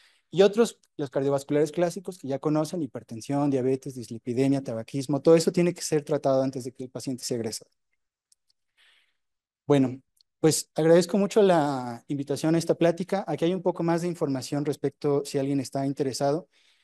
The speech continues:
Eh, hay muchas organizaciones que ahorita están enfocándose en que las personas y los médicos conozcan esto. Les puedo decir que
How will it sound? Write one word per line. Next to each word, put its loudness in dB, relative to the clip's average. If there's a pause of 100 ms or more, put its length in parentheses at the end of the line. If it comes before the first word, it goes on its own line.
(180)
Eh, -4
hay 0
muchas 0
organizaciones -4
que -6
ahorita -2
están -2 (260)
enfocándose -4
en -4
que -10
las -8
personas 2
y -2
los -4
médicos 0
conozcan -2
esto. -2 (880)
Les -2
puedo 8
decir 2
que -4